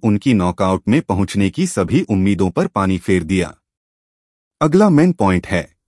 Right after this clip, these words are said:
स्पेन ने उरुग्वे को एक से शून्य से हराया, ग्रुप एच में शीर्ष स्थान हासिल किया।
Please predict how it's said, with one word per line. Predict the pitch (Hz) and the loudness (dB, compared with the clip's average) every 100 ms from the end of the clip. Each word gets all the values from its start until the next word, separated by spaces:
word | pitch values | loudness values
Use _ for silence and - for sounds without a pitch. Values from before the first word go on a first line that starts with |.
| _ _ _ _ _ _ _ _ _ _ _ - | _ _ _ _ _ _ _ _ _ _ _ -14
स्पेन | - 180 208 | 0 4 4
ने | 185 196 - | 4 2 2
उरुग्वे | 104 90 101 123 | 0 2 2 2
को | 147 - | 0 2
एक | 113 165 | 2 2
से | - 156 | 0 -2
शून्य | - 117 143 | 2 2 4
से | 147 147 | 2 -2
हराया, | 92 87 85 85 80 _ - | -2 -2 -2 -2 -6 _ -4
ग्रुप | 113 175 - | 0 0 2
एच | 131 160 131 | 0 2 0
में | 185 | 0
शीर्ष | - 120 147 - | 0 0 0 -4
स्थान | - 101 143 120 | -8 -2 -2 -2
हासिल | 92 - 92 | -4 -2 -4
किया। | - 92 65 | -2 -4 -4